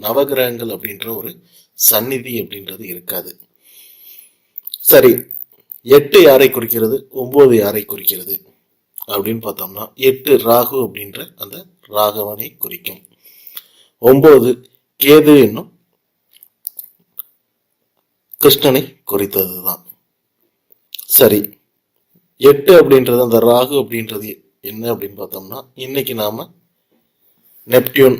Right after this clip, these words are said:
அப்படின்னு சொல்லிக்கிட்டு இருக்கக்கூடிய கிரகங்கள். இது ஒரு ரோமானிய கடவுள் அப்படின்னு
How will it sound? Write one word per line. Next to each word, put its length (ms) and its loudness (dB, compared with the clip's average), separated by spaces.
அப்படின்னு 380 -8
சொல்லிக்கிட்டு 340 -14
இருக்கக்கூடிய 460 -18
கிரகங்கள். 520 -8
இது 140 6
ஒரு 100 2
ரோமானிய 480 2
கடவுள் 340 -16
அப்படின்னு 380 -18